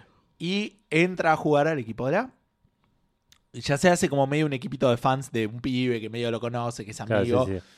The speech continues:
Speaker 1: Este, entonces, cuando entra el primer partido, está el, el pibe con una bandera que dice, eh,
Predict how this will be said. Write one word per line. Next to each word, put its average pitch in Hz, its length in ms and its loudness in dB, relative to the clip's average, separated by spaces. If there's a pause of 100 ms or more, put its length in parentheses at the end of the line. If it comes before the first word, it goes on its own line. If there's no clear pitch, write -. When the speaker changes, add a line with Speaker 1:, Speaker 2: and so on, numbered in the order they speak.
(160)
Speaker 1:
Este, 104 920 -6
entonces, 131 360 -6
cuando 135 400 2
entra 185 280 2
el 123 60 -2
primer 127 320 -4
partido, 147 460 2
está 131 160 -4
el, 120 100 -6
el 113 140 -8
pibe 131 200 -6
con 123 100 -6
una 120 100 -6
bandera 120 400 -2
que 107 80 -8
dice, 104 560 -8
eh, 90 380 -18